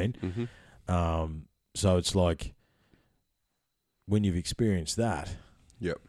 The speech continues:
Speaker 1: like, what are we doing? You know what I mean? Like, it's, and again, I spent more time, much, much, much more time, my entire,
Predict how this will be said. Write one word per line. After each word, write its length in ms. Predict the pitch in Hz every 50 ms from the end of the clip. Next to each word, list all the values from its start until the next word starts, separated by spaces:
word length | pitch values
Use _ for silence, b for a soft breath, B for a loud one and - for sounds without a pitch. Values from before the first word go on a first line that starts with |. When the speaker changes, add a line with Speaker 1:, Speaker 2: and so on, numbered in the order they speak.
| - _ _ -
Speaker 1:
like, 140 | - 85 80 -
what 360 | - 82 - - 80 98 101
are 40 | 98
we 100 | 90 85
doing? 340 | 82 107 117 95 78 69 69 73
You 80 | 85
know 60 | 92 95
what 60 | 92
I 20 | 90
mean? 200 | 87 90 101 101
Like, 300 | 92 85 82 - - 95
it's, 420 | 95 90 80 - - - - - b b b b b b b b b b b b b b _
and 440 | 92 92 90 90 85 85 82 76 - _
again, 520 | 95 92 104 117 107 85 78 82 90 101 107 - _ _ _ _
I 80 | 90 90
spent 260 | - - 92 90 85
more 400 | 90 98 101 110 110 113 107 104
time, 340 | - - - 104 92 85 87
much, 340 | 95 104 110 107 - - -
much, 280 | 101 98 87 - -
much 280 | - 98 92 90 - -
more 160 | 95 87 87
time, 540 | 82 - - 90 85 82 82 80 78 76 - _ -
my 220 | 85 90 87 87
entire, 580 | 82 80 - - 98 95 92 87 85 78 73